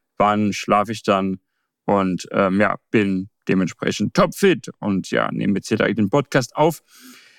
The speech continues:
Und, ähm, ja, das Thema heute hat mich, ähm, im Prinzip schon länger beschäftigt. Ähm, und dann hatte ich speziell eine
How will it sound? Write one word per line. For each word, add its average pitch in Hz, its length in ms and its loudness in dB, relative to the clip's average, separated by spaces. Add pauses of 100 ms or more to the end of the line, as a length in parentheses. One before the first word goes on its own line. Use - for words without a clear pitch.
(400)
Und, 160 240 4
ähm, 156 280 2 (360)
ja, 170 260 2 (760)
das 113 140 -4
Thema 160 300 4
heute 110 240 2
hat 117 120 0
mich, 123 320 -4
ähm, 113 600 0
im 110 100 -4
Prinzip 113 680 0 (140)
schon 107 380 2
länger 127 260 4
beschäftigt. - 880 -2 (120)
Ähm, 101 580 2
und 110 140 0
dann 110 100 2
hatte 110 160 2
ich 104 80 -4
speziell 110 460 0
eine 107 420 0